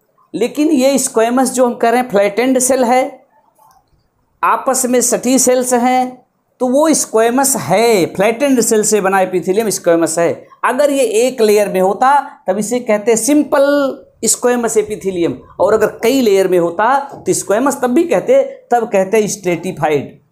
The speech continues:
लेकिन यहाँ पर स्ट्रेटिफाइड को स्क्वैमस कह दिया गया है या स्क्वैमस स्ट्रेटिफाइड क्लासिफिकेशन। तो आप समझ लीजिए, यानी स्ट्रेटिफाइड स्क्वैमस क्या है?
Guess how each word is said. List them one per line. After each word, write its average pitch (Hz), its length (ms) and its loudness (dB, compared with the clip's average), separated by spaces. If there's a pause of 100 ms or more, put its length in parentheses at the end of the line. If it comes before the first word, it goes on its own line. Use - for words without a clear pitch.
(840)
लेकिन 165 220 -2
यहाँ 170 300 2
पर 254 140 0
स्ट्रेटिफाइड 202 840 -2
को 269 200 0
स्क्वैमस 170 540 -2
कह 143 120 -2
दिया 139 240 -4
गया 160 220 0
है 220 420 -4
या 226 280 2
स्क्वैमस 185 600 -2
स्ट्रेटिफाइड 151 680 -4
क्लासिफिकेशन। 160 460 -4
तो 196 60 2
आप 175 80 0
समझ 170 220 0
लीजिए, 240 340 0 (400)
यानी 180 280 -2
स्ट्रेटिफाइड 175 760 -4
स्क्वैमस 165 440 -4
क्या 185 160 -2
है? 247 420 -2